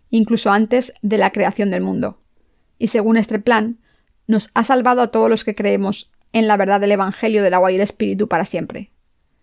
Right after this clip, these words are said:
Así que no podemos evitar dar gracias al Señor por su justicia desde lo más profundo de nuestros corazones. Esto se debe a que el Evangelio del agua y el Espíritu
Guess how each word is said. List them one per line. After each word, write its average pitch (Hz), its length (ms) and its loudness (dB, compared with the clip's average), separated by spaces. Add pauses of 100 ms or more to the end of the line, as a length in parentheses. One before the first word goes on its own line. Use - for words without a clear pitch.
(320)
Así 208 260 -4
que 247 120 2
no 254 100 0
podemos 262 360 2
evitar 208 500 0
dar 226 300 0
gracias 220 300 -2
al 226 120 0
Señor 208 440 -2
por 202 140 -4
su 214 120 -6
justicia - 580 -4 (420)
desde 214 220 0
lo 208 80 2
más 226 200 0
profundo 226 380 -2
de 190 80 -2
nuestros 190 320 -8
corazones. - 640 -8 (960)
Esto 226 220 -2
se 240 100 -2
debe 220 320 0
a 202 120 -4
que - 80 -4
el 196 60 0
Evangelio 202 460 0
del 185 140 0
agua 185 160 4
y 202 40 2
el 208 60 2
Espíritu - 560 -6